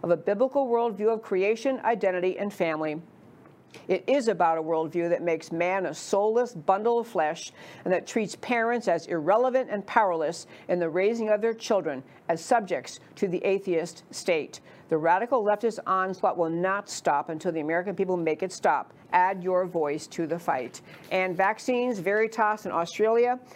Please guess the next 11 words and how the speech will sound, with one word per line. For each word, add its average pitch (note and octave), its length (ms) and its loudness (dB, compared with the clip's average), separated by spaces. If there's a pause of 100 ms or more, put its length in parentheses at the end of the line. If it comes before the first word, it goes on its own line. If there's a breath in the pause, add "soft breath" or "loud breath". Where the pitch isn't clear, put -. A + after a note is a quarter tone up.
(220 loud breath)
Australian A#3+ 440 2
government A3+ 300 2
is F3 180 -4
unhinged, A3 760 0 (300 loud breath)
untethered A#3 580 2
from G3 160 -8
any B3+ 240 2
sense A3+ 300 -2
of E3+ 180 0
honoring F3+ 380 -2
freedom D4 500 0